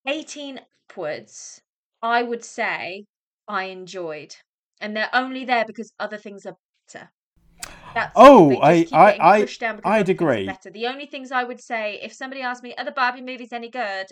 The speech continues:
Speaker 1: I'd be like, "Well, out of twenty-two, four of them are bad."
Speaker 2: Yeah.
Speaker 1: Like, actively bad.
Speaker 2: A Mermaid
Speaker 1: So, well
Speaker 2: Tale,
Speaker 1: done, Barbie.
Speaker 2: Thumbelina, Diamond Castle, Magic of the Rainbow. All bad
Speaker 1: Bad.
Speaker 2: for different reasons, which is the other thing. Um,
Speaker 1: Mm.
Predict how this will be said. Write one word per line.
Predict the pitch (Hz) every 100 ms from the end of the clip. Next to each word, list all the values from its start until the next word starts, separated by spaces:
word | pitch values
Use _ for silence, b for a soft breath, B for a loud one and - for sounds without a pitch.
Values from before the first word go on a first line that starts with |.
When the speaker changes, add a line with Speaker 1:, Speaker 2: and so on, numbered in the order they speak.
| -
Speaker 1:
I'd | 208
be | 220
like, | 208 196
"Well, | 220 220
out | 214
of | 220
twenty-two, | - 254 247 254 208 185 190 _ _ _
four | - 233 208
of | 190 -
them | 185
are | 175
bad." | 165 151 151 - - _ 240
Speaker 2:
Yeah. | 165 104 127 - -
Speaker 1:
Like, | 208 202 -
actively | 208 - - 226 202 180
bad. | 165 135 117
Speaker 2:
A |
Mermaid | 160 226 202 165 147
Speaker 1:
So, | -
well | 143
Speaker 2:
Tale, | 143 139
Speaker 1:
done, | -
Barbie. | 190 165
Speaker 2:
Thumbelina, | 139 131 131 127 123 -
Diamond | 165 165 135 110
Castle, | 113 110 - 117 110
Magic | 160 151 127
of | 113
the | 101
Rainbow. | 98 101 101 101 101 101 98 b b b b b _ _ _ _ _ _ _ _ _ -
All | 202 185
bad | 156 143 135
Speaker 1:
Bad. | -
Speaker 2:
for | 117
different | 147 - 113
reasons, | 107 101 95 101 98 92 - -
which | 147 156
is | 160
the | 175
other | 127
thing. | 104 95 123 151 _ _ _ _ _ _ b b b b b b _ _ 135
Um, | 131 135 139
Speaker 1:
Mm. | 147 - -